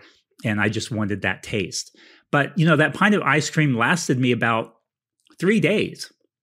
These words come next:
eating some at different times. Um, each time was quite satisfying, eating a small amount like I did there. Sometimes I had it with my breakfast. Sometimes I had it with my dinner.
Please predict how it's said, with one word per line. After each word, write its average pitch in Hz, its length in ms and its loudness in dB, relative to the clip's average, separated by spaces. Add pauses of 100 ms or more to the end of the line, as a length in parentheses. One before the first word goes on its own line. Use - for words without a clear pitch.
(240)
eating 156 260 4
some 160 240 2
at 117 100 -4
different 135 480 -4
times. 135 640 0
Um, 104 480 -6 (260)
each - 240 2
time 147 300 2
was 135 160 0
quite 135 240 -2
satisfying, 131 600 0
eating 120 240 2
a 123 40 0
small 123 340 0
amount 123 280 0
like 113 180 -4
I 120 80 -2
did 113 180 0
there. 131 220 0
Sometimes 127 500 -2
I 120 80 2
had 117 220 -2
it 135 60 -2
with 127 120 0
my 131 140 2
breakfast. 127 500 -2
Sometimes 120 380 -2
I 127 80 0
had 123 180 2
it - 80 -4
with 127 160 0
my 127 100 2
dinner. 127 380 0